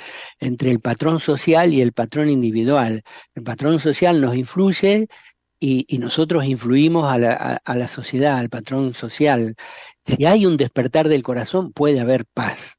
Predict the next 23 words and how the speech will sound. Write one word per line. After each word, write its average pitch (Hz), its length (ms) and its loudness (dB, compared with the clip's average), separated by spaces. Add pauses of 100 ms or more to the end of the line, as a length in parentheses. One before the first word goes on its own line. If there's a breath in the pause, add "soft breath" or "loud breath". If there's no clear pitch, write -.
puede 131 200 0
haber 120 240 0
paz, 110 300 -8
¿no? 123 280 -8 (360 loud breath)
Todavía 143 640 0
ese 139 340 2
despertar 143 540 0
del 143 160 2
corazón 151 800 -2 (440 loud breath)
no 135 420 2
es 175 220 2
lo 143 160 2
suficientemente 139 1080 0
grande, 120 520 0
pero 156 280 0
como 123 260 0
ustedes 156 420 2
bien 151 280 2
dicen, 156 580 0 (420 loud breath)
em, 120 720 0 (680 loud breath)
ahí 139 540 2 (160)
yo, 139 500 2
mm, 123 340 -2